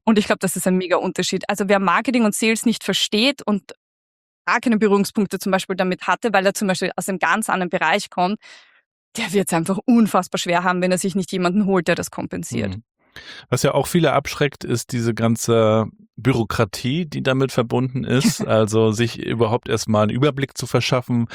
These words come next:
Speaker 2: wo muss ich mich anmelden, was ist mit dem Finanzamt, welche Versicherung brauche
Speaker 1: Wirklich?
Speaker 2: ich? Ähm, wa-, war das für dich irgendwie ein Thema oder bist du da auch easy durch?
Speaker 1: Zero. Zero.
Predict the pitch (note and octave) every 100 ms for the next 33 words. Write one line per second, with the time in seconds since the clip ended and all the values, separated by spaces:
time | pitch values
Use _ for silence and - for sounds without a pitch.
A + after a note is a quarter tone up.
0 | - - - - A2+ A#2+ A2+ - - A#2
1 | - B2 B2+ B2 A#2+ A2+ A2 - - A#2
2 | A2+ - A2+ G#2+ A#2 A2+ - A2 G#2+ G#2
3 | A2 - A#2 A#2 - G#2+ A2 G2+ G2+ G#2+
4 | G#2+ C4+ A2+ A2+ A2 A#2 - G#2+ G#2+ G#2+
5 | A2+ - C3 - - B2+ B2+ C#3 - C#3
6 | C#3+ - - C3+ B2+ C3 C3+ A#2+ A#2 B2+
7 | E3 D#3+ B2 A#2 A#2+ A#2+ A2+ A2 G#2+ -
8 | - - - A2 B2 G#2 G2 G#2 F#2 F#2+
9 | _ F3+ G3+ G3 F#3 F3+ F3 E3+ _ _
10 | _ - - A#3+ A#3+ G3